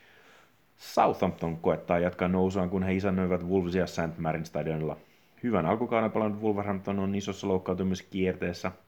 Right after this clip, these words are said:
He myös päästivät pari pelaajaa lähtemään tammikuun aikana, joten heillä ei ole kovinkaan montaa ykkösmiesten pelaajaa joukkueessa jäljellä.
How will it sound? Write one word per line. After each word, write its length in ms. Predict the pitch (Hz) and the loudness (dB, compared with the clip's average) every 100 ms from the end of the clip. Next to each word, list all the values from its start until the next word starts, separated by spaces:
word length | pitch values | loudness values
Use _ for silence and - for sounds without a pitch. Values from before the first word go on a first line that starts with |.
| - - - | -20 -20 -4
He 80 | 120 | 0
myös 240 | 98 78 | 2 0
päästivät 480 | - 92 - 147 - | 0 -2 -2 -6 -2
pari 160 | 107 98 | -2 0
pelaajaa 400 | 90 90 85 85 | 0 0 0 0
lähtemään 400 | 87 90 87 80 | -2 -2 -4 -2
tammikuun 400 | 82 85 82 82 | -2 -2 -2 -2
aikana, 300 | 82 82 82 | -2 -2 -2
joten 320 | 80 85 78 | -4 -4 -4
heillä 240 | 107 90 71 | -2 -2 0
ei 80 | 110 | -2
ole 100 | 143 | -2
kovinkaan 440 | - 98 85 85 | -2 -2 0 -2
montaa 360 | 82 80 76 - | -2 -2 -2 -4
ykkösmiesten 600 | 78 - 76 80 - 76 | -6 -8 -8 -8 -8 -6
pelaajaa 440 | 76 73 71 67 | -4 -4 -4 -6
joukkueessa 580 | 67 80 78 - 67 - | -6 -6 -6 -8 -10 -8
jäljellä. 540 | 78 80 90 85 78 | -2 0 2 0 -2